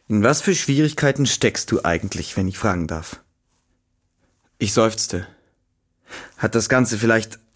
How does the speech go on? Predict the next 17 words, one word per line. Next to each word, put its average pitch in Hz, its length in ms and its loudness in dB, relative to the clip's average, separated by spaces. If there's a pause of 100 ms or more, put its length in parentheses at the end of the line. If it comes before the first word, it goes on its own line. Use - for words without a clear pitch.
(120)
aus 101 160 -2
irgendeinem 107 460 2
Grund 127 260 0
mit 107 180 0
diesem 98 440 0
Buch 139 380 0
von 95 400 -2
Carax 113 460 -2
zu 131 120 -2
tun, 131 440 -2
das 107 200 -2
du 107 80 -2
mir 104 220 4
nicht 104 180 0
hast 104 140 -6
verkaufen 113 480 0
wollen, 139 260 -2